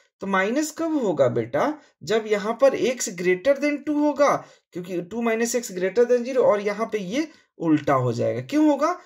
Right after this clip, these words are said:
क्योंकि ये नेगेटिव x को बनाएंगे पॉजिटिव तो इनइक्वालिटी चेंज हो जाएगी। बाकी सेम हमने ऊपर वाला ही कॉन्सेप्ट किया था कि टू minus x less than zero किया था,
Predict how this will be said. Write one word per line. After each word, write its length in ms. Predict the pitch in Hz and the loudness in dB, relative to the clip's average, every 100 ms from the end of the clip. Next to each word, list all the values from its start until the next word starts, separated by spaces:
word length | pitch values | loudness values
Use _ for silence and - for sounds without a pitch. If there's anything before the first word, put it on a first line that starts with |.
| _ _ | _ _
क्योंकि 200 | 202 202 | -12 -8
ये 120 | 240 233 | -4 -2
नेगेटिव 460 | 226 190 208 254 | -4 -4 -6 -2
x 160 | 240 240 | -4 -4
को 160 | - 233 | -4 -2
बनाएंगे 460 | 208 202 220 240 | 0 0 0 0
पॉजिटिव 500 | 247 214 196 214 254 247 | 0 0 0 -6 -8 -4
तो 120 | 233 | -4
इनइक्वालिटी 560 | 208 196 196 196 202 | -4 -2 -2 -2 -6
चेंज 360 | 285 - 147 117 | -8 -2 -2 -2
हो 100 | 120 | -6
जाएगी। 400 | 120 104 - 107 - _ - | -6 -8 -10 -16 -20 _ -12
बाकी 220 | 147 269 | -10 -8
सेम 280 | 240 233 226 | -2 0 0
हमने 200 | 180 220 | -2 -2
ऊपर 240 | 196 202 | -2 2
वाला 180 | 190 175 | 4 4
ही 100 | 214 | 2
कॉन्सेप्ट 420 | 233 170 131 127 | 0 -2 -4 -6
किया 220 | - - 123 | -6 -4 -4
था 160 | 117 117 - _ _ | -4 -12 -14 _ _
कि 80 | 151 | -14
टू 220 | 147 190 | -6 -4
minus 480 | 190 175 175 190 185 | 0 0 0 -4 -2
x 200 | 185 180 156 | -4 -4 -4
less 260 | 160 190 196 | -2 -2 -2
than 180 | 214 190 | -2 -4
zero 200 | 220 233 | -4 -4
किया 180 | 226 240 | 2 0
था, 220 | 233 202 | 2 -2